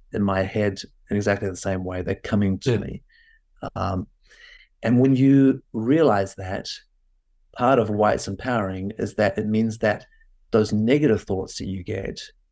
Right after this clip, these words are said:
Speaker 1: um, like, "I'm no good at this, uh, I suck at life, I'm never gonna be successful,"
Speaker 2: Mm.
Speaker 1: all those thoughts, you can just see those as contents to your consciousness, just as, uh, the same as,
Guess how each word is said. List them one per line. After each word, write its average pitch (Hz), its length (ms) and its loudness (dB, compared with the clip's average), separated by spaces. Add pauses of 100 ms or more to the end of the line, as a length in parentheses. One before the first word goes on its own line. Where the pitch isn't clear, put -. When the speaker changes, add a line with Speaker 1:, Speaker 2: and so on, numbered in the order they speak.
(140)
Speaker 1:
um, 95 440 -4
like, 95 180 -8
"I'm 98 140 -2
no 95 100 -4
good 98 160 -6
at 95 100 -10
this, 95 300 -4
uh, 95 380 -4 (220)
I - 20 -6
suck - 420 -8
at 98 100 -2
life, 98 360 0 (120)
I'm 95 460 -4
never 98 160 -2
gonna 95 120 -6 (100)
be - 20 -6 (120)
successful," 98 500 -4 (440)
Speaker 2:
Mm. 127 120 0
Speaker 1:
all 123 100 2
those 101 300 2
thoughts, 101 320 0 (1000)
you 123 160 -2
can 151 100 4
just 135 220 2
see 127 120 4
those 113 320 0
as 101 80 -8 (140)
contents 110 580 -4 (460)
to - 140 -10
your 95 200 0 (340)
consciousness, - 720 -6
just - 200 -4
as, - 260 -6 (140)
uh, - 160 -6 (100)
the 107 80 -8
same 104 420 -2
as, 98 300 -6